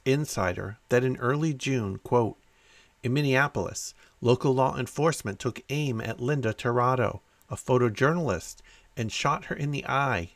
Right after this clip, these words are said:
as she covered protests over the police killing of George Floyd. They later subjected a black journalist from C N N to wrongful arrest." In Louisville, T V reporter Caitlin Rust and her crew were targeted by local cops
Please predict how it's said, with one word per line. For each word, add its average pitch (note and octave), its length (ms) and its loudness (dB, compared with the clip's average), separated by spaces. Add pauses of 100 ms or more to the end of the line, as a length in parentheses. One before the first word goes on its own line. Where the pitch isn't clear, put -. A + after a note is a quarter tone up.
(160)
as A2 100 -2
she - 140 -6
covered D3+ 400 -2
protests C#3 640 -4
over A#2+ 140 0
the A2+ 80 -6
police A#2 320 -4
killing B2+ 440 -4
of A#2 160 -6
George G2+ 340 -4
Floyd. B2 540 2 (800)
They A2 100 0
later A2+ 300 2
subjected A#2 640 0
a A2 40 -2
black A2+ 360 2
journalist A#2+ 480 -2
from A2 140 -4
C A#2 260 -2
N G#2+ 100 -2
N A#2 280 -2
to B2 180 -2
wrongful G2+ 500 -2
arrest." G2+ 560 -2 (1400)
In A#2 160 4
Louisville, D3+ 400 6
T - 180 -2
V C3+ 120 0
reporter C3 480 0
Caitlin A2+ 480 -2
Rust B2+ 300 0
and A2+ 140 -6
her G#2+ 120 -4
crew F#3+ 360 -2
were A#2 140 0
targeted D3 520 -4
by C3+ 100 6
local C3+ 340 0
cops - 540 -2